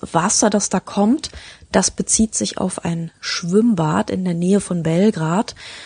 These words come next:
Und das ist eben ein Text über einen Mann, der inzwischen eben zu einem jungen Mann herangewachsen ist, der um Belgrad spazieren geht,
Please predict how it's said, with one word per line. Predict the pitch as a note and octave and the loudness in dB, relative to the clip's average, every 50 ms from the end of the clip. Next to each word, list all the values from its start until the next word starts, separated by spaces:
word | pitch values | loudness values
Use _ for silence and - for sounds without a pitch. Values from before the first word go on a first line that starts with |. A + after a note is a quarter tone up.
| - - _ _ _ _ | -20 -20 _ _ _ _
Und | - F#3 F#3 F3+ F3+ F3+ F3+ F3 F3+ - - - - | 0 2 4 4 4 2 0 0 -2 -4 -6 -4 -4
das | G3 F#3+ - | -4 -4 -2
ist | - A#3 - - | -2 -2 -2 0
eben | - A#3 A3 G3+ G3 - - | 2 2 2 2 2 0 -2
ein | - E3+ F3 F3+ F3+ F3+ | -2 -2 0 -2 -2 -4
Text | - - G3 G#3 A#3 - - - - - - - _ - - - - - _ _ _ _ _ _ - _ _ _ _ _ _ _ - | -4 -2 -2 -2 -2 -2 -4 -4 -4 -6 -10 -16 _ -20 -20 -20 -20 -20 _ _ _ _ _ _ -20 _ _ _ _ _ _ _ 0
über | - G#3 G3 G#3 G3 - - | 2 2 4 2 0 0 0
einen | - F#3 F#3 F#3 F#3 F3+ F3 F3 F3 - _ _ | 0 0 2 2 0 0 0 -2 -4 -6 _ _
Mann, | F#3 F3 E3+ E3 E3 E3 G3 A#3 B3 A#3 - A3 G3+ G3 - | -4 -2 -2 0 0 2 4 4 4 4 2 0 -4 -2 2
der | G3 F#3 | 2 2
inzwischen | F3+ F#3 - - - F#3+ - - F#3 F3+ - - - - | 2 2 0 -4 -4 -4 -2 -2 -4 -4 -6 -8 -4 -2
eben | - F#3 F3+ F3+ | 0 0 0 -2
zu | - - - | -4 -2 -2
einem | - - E3+ F3 | -2 -2 -2 -2
jungen | F3+ F#3 F#3+ F#3 F3+ E3+ | 0 0 0 0 0 0
Mann | E3 E3 F3 G#3 | 0 0 2 2
herangewachsen | A3 G#3+ F#3+ F#3+ F#3 F#3+ A3 A#3+ A#3+ G3+ G#3 G3+ G3+ - - - G#3+ - | 2 2 2 0 0 2 2 2 2 2 0 -2 0 -2 -2 -2 -2 -2
ist, | - G#3 G3 - - - | -2 -2 -2 -4 -4 -4
der | F#3 F3+ - | -4 -4 -2
um | G3 F#3+ F3+ | -2 -2 -2
Belgrad | F3 E3+ F3 F#3 G#3+ - - G3 G3 - | 0 0 0 0 0 -2 -4 -8 -8 -8
spazieren | - - F3 - - - - - G#3+ A3+ A#3+ A#3 A3+ A3 G3+ | -8 -10 -10 -8 -8 -6 -4 0 2 2 4 4 2 2 2
geht, | G#3+ G#3 G#3 G#3+ A3 - | 4 4 4 4 2 0